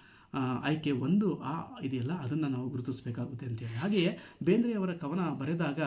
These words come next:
ಸೆರೆಮನೆ ವಾಸವನ್ನ, ಡ್ಯಾಶ್ ಕವನವನ್ನ ಬರೆದಾಗ ಸೆರೆಮನೆಯ ವಾಸವನ್ನ ಅನುಭವಿಸ್ಬೇಕಾಯ್ತು ಅಂತ ಹೇಳ್ತಾರೆ. ಹಾಗಾಗಿ "ಆ ಶ್ರಾವಣ ಬಂತು,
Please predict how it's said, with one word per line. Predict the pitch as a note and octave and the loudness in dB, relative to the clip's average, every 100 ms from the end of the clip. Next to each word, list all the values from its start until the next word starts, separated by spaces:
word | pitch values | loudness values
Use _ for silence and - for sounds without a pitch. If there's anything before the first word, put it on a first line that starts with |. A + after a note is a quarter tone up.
| B2+ C3+ | -2 -4
ಸೆರೆಮನೆ | C#3 E3 G3+ | -2 2 2
ವಾಸವನ್ನ, | G3 D#3 D3+ C#3+ C#3+ G#2+ | 2 0 -4 -2 -2 -2
ಡ್ಯಾಶ್ | C3+ F#3+ F#3+ | 0 0 0
ಕವನವನ್ನ | F3 D#3+ D3 C#3+ | -2 0 0 0
ಬರೆದಾಗ | B2 B2+ C3+ F#3 D3 E3+ - - - | -2 -4 -2 -2 -2 -6 -12 -12 -2
ಸೆರೆಮನೆಯ | D#3+ F#3+ F3+ D#3 | 2 4 4 2
ವಾಸವನ್ನ | C#3 C3+ C3+ B2+ B2 | -2 -4 0 0 2
ಅನುಭವಿಸ್ಬೇಕಾಯ್ತು | C#3 G#3 - D#3+ D3 C3+ B2 C3 A#2+ | 2 0 0 -4 -6 -6 -6 -4 -2
ಅಂತ | A#2 | -2
ಹೇಳ್ತಾರೆ. | A#2+ A2+ C3+ D3 F3 - - - - - | -6 -6 -4 -2 -2 -6 -18 -20 -20 -6
ಹಾಗಾಗಿ | C3 D3+ C#3 C#3+ - | 0 2 2 0 -4
"ಆ | C3 D3 | -4 -4
ಶ್ರಾವಣ | D3+ C3 B2 C#3 | -4 -2 0 0
ಬಂತು, | C#3 D3+ G3 G#3+ B3 | -2 -2 0 0 -2